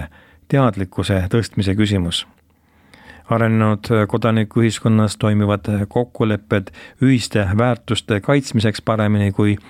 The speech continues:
seaduse tasemel reguleeritud jäigad keelud ja karistused. Metsanduses on ühiste väärtuste kaitseks sõlmitud neli aastat tagasi metsade majandamise hea tava,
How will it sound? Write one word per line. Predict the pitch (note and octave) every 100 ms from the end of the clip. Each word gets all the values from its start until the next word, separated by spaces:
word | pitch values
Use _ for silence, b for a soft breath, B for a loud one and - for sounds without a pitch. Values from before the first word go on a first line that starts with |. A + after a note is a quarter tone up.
| B -
seaduse | - A#2+ G#2+ G2 G2 D#2
tasemel | - G2 G2 G2 F#2 B B -
reguleeritud | A2+ G#2+ A2 G#2+ G2 - F#2 - B B -
jäigad | A2+ A2+ G2 F2 -
keelud | - A2+ A2+ G#2 F2
ja | F#2+ - -
karistused. | G#2+ G#2 F#2 - F#2+ F#2 - - b b b b b -
Metsanduses | A#2+ B2 A#2 A2 G#2 G#2+
on | A#2 A#2+
ühiste | A#2+ - A2+
väärtuste | A#2 A2+ - G#2 A#2
kaitseks | G#2+ C#3 - A#2 G#2 - B B
sõlmitud | - A2+ A2 G2+ - D3+ - -
neli | G#2 G2+ G2
aastat | F2+ - F#2+
tagasi | - C3+ B2 A2+ B B B B
metsade | - A2 - G#2+ G#2 G#2
majandamise | G#2 C#3 C#3+ G#2+ F#2+ F#2+ F#2 F2+ D#2+ -
hea | B2 A2+ F2+ F2+
tava, | D3+ D#3